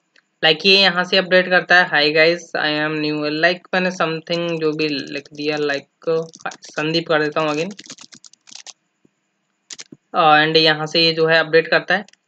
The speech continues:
इसकी तरफ update हो रहा है। और यहाँ पर भी देख सकते हो guys, Update means data तो आ रहा है but update नहीं हो रहा है, ठीक है। तो ये हमें check करना होगा, but यहाँ पर देखोगे, हाँ सही है, मतलब यहाँ पर proper आ रहा है और यहाँ पर भी आपके पास आया है,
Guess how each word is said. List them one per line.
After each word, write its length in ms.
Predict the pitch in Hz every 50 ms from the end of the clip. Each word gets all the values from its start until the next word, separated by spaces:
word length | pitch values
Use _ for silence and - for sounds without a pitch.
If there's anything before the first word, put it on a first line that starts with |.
| - 165
इसकी 200 | - - - 185
तरफ 220 | 196 196 190 190
update 320 | 190 180 175 190 190 185 190
हो 80 | 175
रहा 120 | 175 175 185
है। 100 | 202 196 - _ - -
और 100 | 156 160
यहाँ 280 | 156 156 156 160 170
पर 120 | 170 196 196
भी 100 | 196 196
देख 180 | 190 190 175
सकते 220 | 180 190 180 - 185
हो 60 | 185
guys, 200 | 185 196 202 202 _ _ _ _ _ _ _ _ _ _ _ _ _ -
Update 520 | 196 185 180 185 220 220 220 214 220 - 214 196 - 185
means 340 | 180 185 208 220 214 - - 160
data 360 | 151 160 160 165 - 214 208 208
तो 160 | 214 220 190
आ 140 | 170 160 160
रहा 120 | 160 175
है 160 | 175 156 139 135 139
but 220 | 143 175 190 185 -
update 460 | - 170 170 165 160 214 247 247 240
नहीं 200 | 214 180 151 139
हो 60 | 135
रहा 180 | 127 - - -
है, 60 | - _ -
ठीक 140 | 190 196 202
है। 100 | 190 175
तो 140 | 180 - 180
ये 160 | 180 185 190
हमें 220 | 180 165 165 165
check 240 | 170 - 180 170 -
करना 220 | 185 170 160 156 156
होगा, 440 | 160 165 180 185 190 190 190 185
but 260 | 180 165 190 190 190 233
यहाँ 300 | 196 190 180 180 185 185
पर 120 | 220 214
देखोगे, 360 | 202 190 185 190 185 190 220 254 269 _ _ -
हाँ 160 | 156 139 131 - _ _ _ _
सही 200 | - - 151 160
है, 120 | 175 185 196 196 _ _ _ _ _ _ _ _ - 170
मतलब 260 | 165 190 220 220 214
यहाँ 260 | 202 190 185 180 185
पर 180 | 185 208 208 208
proper 340 | - 185 170 165 170 190 180
आ 100 | 175 175
रहा 120 | 180 190
है 60 | 202
और 140 | 196 185 175
यहाँ 280 | 170 170 160 160 170 165
पर 140 | 185 175 180
भी 100 | 185 185
आपके 240 | 170 165 170 - 165
पास 240 | - 165 156 151 151
आया 160 | 131 131 131
है, 60 | 139